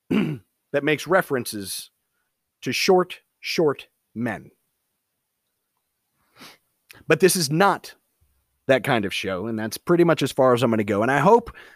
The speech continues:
that I managed to sort of bridge the gap, despite the fact that I desperately actually want to be much more soldier-like in this than Catholic-like in this podcast, because this deserves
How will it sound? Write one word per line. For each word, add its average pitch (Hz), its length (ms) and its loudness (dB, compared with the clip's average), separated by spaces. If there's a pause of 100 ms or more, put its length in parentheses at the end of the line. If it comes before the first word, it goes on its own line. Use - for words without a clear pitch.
(120)
that 147 260 0
I 156 100 4
managed 170 400 0
to 151 80 -4
sort 156 220 0
of 113 180 -8
bridge 165 360 0
the 131 120 -6
gap, 143 320 0
despite 127 380 -2
the 113 80 -10
fact 120 320 -2
that 110 80 -4
I 107 180 -4 (260)
desperately 135 680 0
actually 123 420 -2
want 110 200 -6
to 104 40 -8
be 101 100 -10
much 131 300 -6
more 110 160 -2
soldier-like 156 840 0 (360)
in 175 140 2
this 185 220 2
than 123 180 -2
Catholic-like 202 800 -6
in 214 80 -6
this 214 140 -8
podcast, 220 500 -2
because 156 400 0
this 165 260 0 (240)
deserves 160 480 4